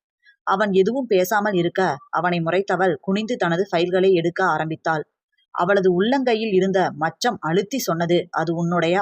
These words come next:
ஆராதனாதான்" என்று. அப்பொழுது அங்கு வந்த ஒரு ஊழிய பெண், "சஞ்சனா, உன்னை ஃபைல் எடுத்துக்கிட்டு மீரா அம்மா வர சொல்றாங்க" என்றாள். "ம், அங்கதான் வரேன்" என்றவள் சூரியபிரகாஷை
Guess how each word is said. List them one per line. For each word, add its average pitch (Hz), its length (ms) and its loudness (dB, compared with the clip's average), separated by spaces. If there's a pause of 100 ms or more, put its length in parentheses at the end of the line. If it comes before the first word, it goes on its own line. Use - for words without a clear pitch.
(120)
ஆராதனாதான்" 165 840 0
என்று. 160 340 -4 (760)
அப்பொழுது 190 420 2 (120)
அங்கு 170 240 0
வந்த 175 260 0 (140)
ஒரு 175 240 2
ஊழிய 202 360 0
பெண், 190 300 -2 (380)
"சஞ்சனா, 190 420 0 (200)
உன்னை 180 240 0
ஃபைல் 185 300 0
எடுத்துக்கிட்டு 190 500 0
மீரா 185 280 0
அம்மா 180 240 0
வர 165 260 -2
சொல்றாங்க" 160 400 -2 (360)
என்றாள். 160 420 -2 (400)
"ம், 202 260 -2 (240)
அங்கதான் 190 420 2
வரேன்" 170 260 0 (200)
என்றவள் 175 540 0
சூரியபிரகாஷை 196 760 0